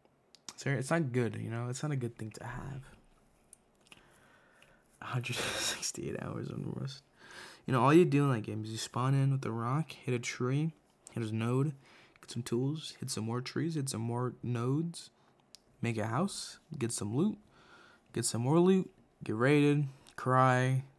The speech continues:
and rinse and repeat. 'Cause you lose all your stuff within a week, within a week wipe or a, uh, monthly wipe server. And most people,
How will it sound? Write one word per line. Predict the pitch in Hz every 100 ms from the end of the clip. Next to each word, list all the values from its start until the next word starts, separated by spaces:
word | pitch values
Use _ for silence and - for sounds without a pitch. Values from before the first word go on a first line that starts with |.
| _ _ - - -
and | 80 87
rinse | -
and | 87
repeat. | 78 - - - _ _ _ _ _ - - - - -
'Cause | 190 175
you | 196
lose | 240 180
all | 156
your | 143
stuff | 135 156 139
within | 127 127
a | 110
week, | 131 160 135 - _
within | - 110 104 113 120 113
a | 110
week | 139 131
wipe | 143 160 170 - _ _ -
or | 123 120 110
a, | 110 107
uh, | 107 -
monthly | 120 131 -
wipe | 65 - _ _ -
server. | - - 101 110 - - - - _ _ _ _ _ - -
And | -
most | 131 135 135
people, | 135 131 127 120 -